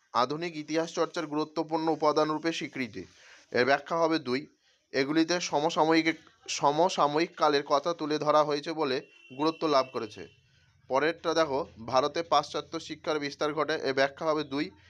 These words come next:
ইংরেজরা কম খরচে কেরানিকুল তৈরি করতে চেয়েছিল। এবার ব্যাক-, এ, বিবৃতি তিন নম্বর দেখো, "উনিশশো একুশ খ্রিস্টাব্দে রবীন্দ্রনাথ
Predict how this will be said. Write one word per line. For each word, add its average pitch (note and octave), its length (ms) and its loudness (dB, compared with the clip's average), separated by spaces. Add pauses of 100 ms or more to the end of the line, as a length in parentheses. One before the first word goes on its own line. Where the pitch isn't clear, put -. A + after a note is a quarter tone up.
(200)
ইংরেজরা D#3 500 4
কম D3+ 260 0
খরচে D#3 440 0 (460)
কেরানিকুল D#3+ 680 2 (280)
তৈরি D3+ 220 0
করতে D3+ 340 -2
চেয়েছিল। C#3+ 460 -2 (680)
এবার B2+ 240 4
ব্যাক-, C#3+ 380 0
এ, A#2+ 100 0
বিবৃতি D3 440 -6
তিন D#3 220 -6
নম্বর D#3+ 320 0
দেখো, C3 220 2
"উনিশশো D#3 560 -2 (240)
একুশ D#3 300 -4
খ্রিস্টাব্দে D#3+ 520 0
রবীন্দ্রনাথ D3+ 600 4